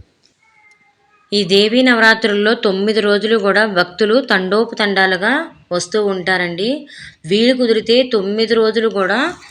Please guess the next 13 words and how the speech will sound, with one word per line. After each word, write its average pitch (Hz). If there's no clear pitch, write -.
పూజలు 202
చేయడం 190
వల్ల 190
చాలా 196
మంచిది. 190
కుదరని 196
వాళ్ళు 202
లాస్ట్ 180
మూడు 196
రోజులైనా 196
సరే 202
పూజలు 190
చేసుకోండి. 180